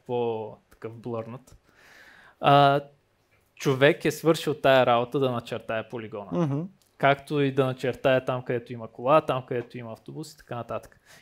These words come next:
Speaker 1: И това нещо се прави за видеоданни с, а, да кажем, стотици хиляди, м, фреймове.
Speaker 2: М, м,
Speaker 1: Кадри.
Speaker 2: м, м.
Speaker 1: После имаме модел тестинг.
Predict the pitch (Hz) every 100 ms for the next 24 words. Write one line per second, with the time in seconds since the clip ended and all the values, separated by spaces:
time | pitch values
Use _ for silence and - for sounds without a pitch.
0 | - 180 196 151 160 - 135 151 151 147
1 | 123 117 143 160 156 165 170 185 180 _
2 | _ _ _ - 170 - - - - _
3 | - 160 156 156 156 151 _ 147 143 143
4 | 143 151 147 - - 135 - - 127 123
5 | 120 113 104 127 _ _ _ _ _ -
6 | 120 110 107 107 - 117 107 107 107 226
7 | 214 175 175 190 175 170 107 190 151 151
8 | - 160 165 _ _ _ _ - _ _
9 | _ _ 175 165 156 160 151 135 131 123
10 | 135 127 113 - 156 160 156 147 143 -